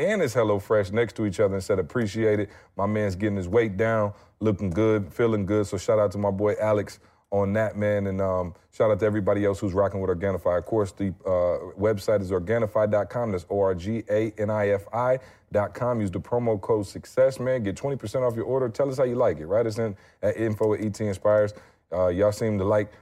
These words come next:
writing in the negative comments, write in the positive ones about Organifi, all right?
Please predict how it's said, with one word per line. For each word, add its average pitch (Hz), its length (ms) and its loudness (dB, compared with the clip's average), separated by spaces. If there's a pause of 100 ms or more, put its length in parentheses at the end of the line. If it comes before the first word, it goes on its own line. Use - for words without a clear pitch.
(120)
writing 110 260 4
in 110 100 0
the 107 80 0
negative 107 440 0
comments, 104 520 -2
write 139 200 6
in 135 100 2
the 127 100 0
positive 117 440 4
ones 107 200 2
about 101 220 2
Organifi, 95 480 2
all 82 180 0
right? 127 200 4